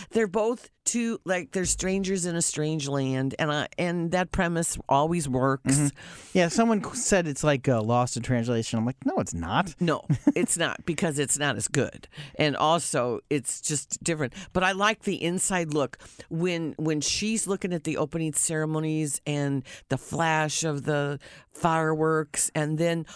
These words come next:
Speaker 1: also when they're, when they're kinda on the, when they're walking around and the skaters are rehearsing and the big ski jump is there.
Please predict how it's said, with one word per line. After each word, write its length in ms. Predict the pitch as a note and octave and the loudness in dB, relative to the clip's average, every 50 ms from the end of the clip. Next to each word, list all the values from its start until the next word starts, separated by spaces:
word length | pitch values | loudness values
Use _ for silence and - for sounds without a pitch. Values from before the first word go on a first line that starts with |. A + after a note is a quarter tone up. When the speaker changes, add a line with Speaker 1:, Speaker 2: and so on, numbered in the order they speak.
| - _ _ _ | -20 _ _ _
Speaker 1:
also 440 | D#3 D#3+ F3+ F3 - - F#3+ F3 | 2 2 2 2 0 2 2 0
when 280 | E3 D3+ D3+ E3 D#3+ D#3+ | 0 2 0 0 2 2
they're, 280 | D#3+ E3 E3 E3 E3+ D#3 - - - - - | 2 2 2 2 0 -2 -6 -14 -20 -16 -8
when 260 | - F3 F3+ F#3 F#3 F3+ | -2 0 0 2 2 2
they're 220 | F3+ F#3 F#3 F#3+ | 2 2 2 0
kinda 360 | - - F#3+ G#3+ G#3 G3 F#3+ - | -2 -2 -2 0 0 0 -2 0
on 260 | - E3+ E3 E3 D#3+ | 0 0 0 2 2
the, 240 | D3+ D3+ C#3+ C3+ C3 - - - - - - | 2 2 2 0 -4 -8 -20 -18 -18 -18 -6
when 200 | - E3+ F#3 F#3 | 0 0 0 2
they're 180 | F3+ E3+ F3 E3+ D#3 D3 - | 2 2 0 0 -2 -6 -6
walking 520 | - D#3+ D#3 E3 F#3+ A3 C4+ - - E4+ - | -4 0 2 2 2 2 0 0 -2 0 0
around 720 | - E3 D#3+ E3+ D#3+ F#3 F#3 F#3 F3 D#3+ D#3+ D3+ C#3+ C3 - - - - _ _ | 0 0 0 0 0 2 0 0 0 0 0 -2 -2 -4 -8 -14 -20 -20 _ _
and 160 | D#3 D#3+ C#3+ | -2 -2 -2
the 40 | C3 | -2
skaters 640 | - - - - - A#3 A#3+ A#3+ A#3+ A#3+ A#3 G3+ A3 | -2 -4 -2 -2 -2 0 0 0 0 -2 -2 -2 -2
are 80 | A3 | -2
rehearsing 800 | G#3 G#3+ G#3 A#3+ A3 A3 - - A#3+ A3+ G#3+ A3 G#3+ G#3+ A3 G3 - A3 A#3 A3 F#3 - | -2 0 0 0 0 0 -2 -2 -2 0 0 0 0 -2 -2 -4 -6 -12 -16 -16 -14 -4
and 360 | - D#3 D3+ C#3+ D3 D3 C3+ | -2 0 0 2 2 0 0
the 140 | A#2+ G#2 D2 | 0 -2 -2
big 320 | - C3 C#3+ G3+ G#3 F#3 - | -4 0 2 0 2 2 0
ski 380 | - - - - G3+ G#3+ G#3+ | 0 0 0 -2 -2 -2 -2
jump 340 | G3 - F3+ G#3 G#3 F3+ - | 0 0 0 0 0 2 0
is 140 | G3+ G3+ - | 0 2 2
there. 240 | G#3 G3+ G3+ G#3+ | 0 0 0 0